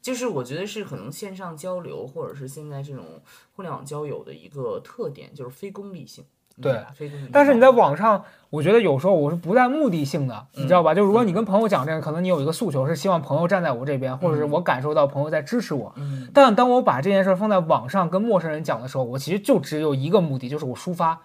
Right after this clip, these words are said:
Speaker 1: 嗯。
Speaker 2: 然后我也没有期待，我不期待对方
Speaker 1: 对，
Speaker 2: 因为我的抒发给我什么反应。
Speaker 1: 而且，而且你知道你，你讲的这个，你，你讲的这些你最近的这个体验，我有一个体验是什么？
Speaker 2: 嗯。
Speaker 1: 就是当我们的信息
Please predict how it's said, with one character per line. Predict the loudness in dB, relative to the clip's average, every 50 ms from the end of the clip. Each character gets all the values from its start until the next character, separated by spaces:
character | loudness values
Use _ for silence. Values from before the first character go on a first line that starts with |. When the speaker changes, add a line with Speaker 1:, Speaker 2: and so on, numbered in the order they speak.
| _
Speaker 1:
嗯。 | -18 -16 -14 -14 -12 -6 2
Speaker 2:
然 | 6 6
后 | 8
我 | 8 6
也 | 4
没 | 4
有 | 2 0
期 | 0 -4 -2 0 2
待， | 2 2 2
我 | 0 -2 -2
不 | 0 0 0
期 | 0 2 4
待 | 6 6 8
对 | 8 6 6
方 | 6 6 4 4 2 0 -6 -18 -20 -20 _ _ _ -16
Speaker 1:
对， | -14 -10 -8 0 4 6
Speaker 2:
因 | 8 10
为 | 10
我 | 10 10 10 8 8
的 | 4
抒 | 2 2 -2 2
发 | 6 6 6
给 | 6 6 4
我 | 4 4
什 | 2 0
么 | -2
反 | 0 0 -2 -2 -2
应。 | -4 -6
Speaker 1:
而 | -6
且， | -6 -6
而 | -8
且 |
你 | -8 -8
知 | -6 -6
道 | -4 -4 -6 -6
你， | -6 -8 -8 -8
你 | -8 -10 -12 -12 -12
讲 | -8 -8 -8 -8 -8
的 | -12 -12
这 | -12 -12 -10
个， | -8 -6 -6 -6
你， | -6 -6 -6 -8
你 | -10 -12 -12 -10 -10 -10 -10
讲 | -10 -10 -12 -10
的 | -12 -12
这 | -10 -10 -10
些 | -8 -8 -8
你 | -8 -8 -10 -12
最 | -12 -14 -14
近 | -12 -10 -10
的 | -10 -10
这 | -10
个 | -12
体 | -14 -16 -18 -20 -16
验， | -14 -12 -12 -10 -10 -10
我 | -10 -10 -10 -10 -10 -12
有 | -14 -14 -14
一 | -14 -14
个 | -14 -16
体 | -16 -20 -18 -18
验 | -18 -16 -16 -18
是 | -18
什 | -18 -20 -20 -20 _
么？ | -20 -20 -20 -20 _ -8
Speaker 2:
嗯。 | -8 -6 -6
Speaker 1:
就 | -8 -10 -12
是 | -14 -14 -14 -14 -14 -12 -10 -10 -8 -10 -10 -12
当 | -12 -10 -10 -8 -8 -8 -10 -10
我 | -10 -12 -12
们 | -14 -16 -16
的 | -14 -14 -14
信 | -14 -14 -16 -14 -16 -16
息 | -16 -18 -16 -16 -18 -18